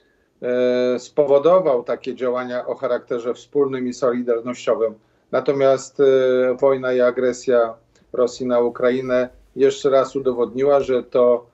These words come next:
Polacy mieli właściwą ocenę i ostrzeżenia płynące z Polski, tu mówię nawet ponad politycznymi podziałami, bo akurat w tej kwestii chyba wrażliwość mamy wspólną,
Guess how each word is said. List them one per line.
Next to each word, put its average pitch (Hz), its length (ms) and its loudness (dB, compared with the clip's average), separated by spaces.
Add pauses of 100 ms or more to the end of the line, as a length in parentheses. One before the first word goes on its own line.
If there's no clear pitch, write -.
(300)
Polacy 139 600 2
mieli 127 380 -8
właściwą 123 920 -4
ocenę 127 680 -4 (580)
i 135 300 -6
ostrzeżenia 135 1080 0 (420)
płynące 123 480 -2
z - 80 -16
Polski, 135 640 -2 (180)
tu - 100 -6
mówię 160 240 0
nawet 143 360 2
ponad 147 520 0 (200)
politycznymi 113 640 -6
podziałami, 120 480 2
bo 120 100 4
akurat 117 320 0
w - 80 -20
tej 120 180 -2
kwestii - 420 -4
chyba 123 240 0
wrażliwość 117 560 -2
mamy 107 300 -4
wspólną, 139 600 0